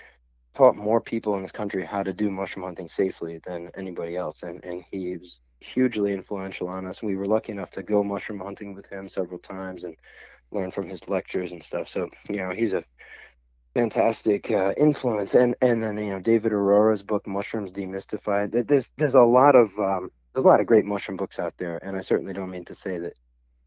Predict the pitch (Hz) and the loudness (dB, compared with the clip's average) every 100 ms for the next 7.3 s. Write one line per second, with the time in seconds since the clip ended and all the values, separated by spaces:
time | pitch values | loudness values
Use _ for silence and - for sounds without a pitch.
0 | - 95 95 98 92 98 98 92 90 95 | -10 -8 -4 -4 -4 -4 -4 -6 -2 -2
1 | 90 - 95 92 87 - 107 101 95 135 | -2 -4 -4 -4 -4 -4 -2 0 2 2
2 | 123 120 113 - 98 - 90 104 98 - | 2 -2 -2 -2 -8 -10 -4 -4 -4 -10
3 | 107 101 - 92 82 - _ _ _ _ | -8 -8 -6 -6 -6 -10 _ _ _ _
4 | - 104 95 92 - 101 107 113 95 104 | -10 -8 -6 -6 -6 -4 2 2 4 2
5 | 98 - 110 98 92 - 110 113 127 - | 2 0 0 0 -4 -8 -2 2 2 2
6 | 110 104 98 - 104 90 98 92 95 95 | -2 -2 -4 -4 -6 -4 -8 -8 -6 -6
7 | 92 90 | -8 -10